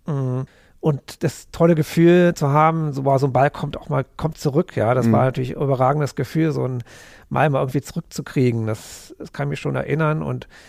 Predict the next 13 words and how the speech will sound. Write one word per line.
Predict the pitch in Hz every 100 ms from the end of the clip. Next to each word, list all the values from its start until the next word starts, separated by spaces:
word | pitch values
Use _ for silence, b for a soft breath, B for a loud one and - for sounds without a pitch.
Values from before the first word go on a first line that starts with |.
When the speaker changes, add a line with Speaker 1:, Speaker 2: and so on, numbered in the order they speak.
| B -
Speaker 1:
da | 113 123
war | 120
man | 123 123
einfach | 120 127
froh, | - - 127
wenn | 135
das | 120 -
Ding | 127
halt | 127 -
irgendwie | 139 151 139
zurückgekommen | - 135 147 - - 180 -
<laughs> | -
ist. | - - -